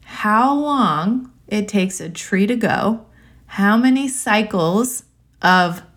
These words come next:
rebirth and death they go through, right? Every season. Well, depending on the type of tree, of course. You know, we're talking about trees with leaves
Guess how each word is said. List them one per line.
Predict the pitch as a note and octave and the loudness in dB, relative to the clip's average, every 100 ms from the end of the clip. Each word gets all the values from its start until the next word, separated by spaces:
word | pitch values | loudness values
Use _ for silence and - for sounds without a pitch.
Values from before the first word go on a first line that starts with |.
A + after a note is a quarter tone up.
| _ | _
rebirth | F#3+ F#3 G#3+ B3+ A#3 F#3+ A#3+ C#4+ - - - _ - - | 0 4 4 2 2 2 2 -2 -12 -20 -20 _ -20 -2
and | G3+ G#3+ | 4 4
death | G3 E3 G#3 - - - | 6 4 0 -4 -20 -6
they | F#3 | -4
go | F3+ E3+ D#3+ | 0 0 0
through, | E3 F3 G#3 C4 - - - | -2 -2 -2 -2 -10 -16 -6
right? | F3+ B3+ - | -4 -4 -2
Every | F3 G3+ A3 C#4+ | 0 0 2 0
season. | C#4+ G#3 F#3 E3+ F#3+ A#3 - - - - - - - - | 0 0 0 0 0 0 -4 -20 -20 -20 -20 -20 -20 -6
Well, | F#3+ E3 C#3+ - - | 0 0 0 -8 -10
depending | E3+ F3 E3 | -6 -4 -2
on | D#3 | -4
the | D#3 | -4
type | D#3+ D3+ | -6 -8
of | D3+ | -8
tree, | D#3+ C#3+ | -4 -4
of | D3 | -4
course. | B2+ A#2+ D#3 - | -4 -4 -6 -6
You | E3+ | -4
know, | E3 C3+ | -2 -2
we're | D3 | -2
talking | E3+ F3+ G3 | -2 0 2
about | A3 A#3 A3+ | 2 2 2
trees | A3 G#3 | 2 2
with | A#3 B3 | 0 0
leaves | G#3+ A#3 A#3+ A#3 A#3 | 4 4 4 2 0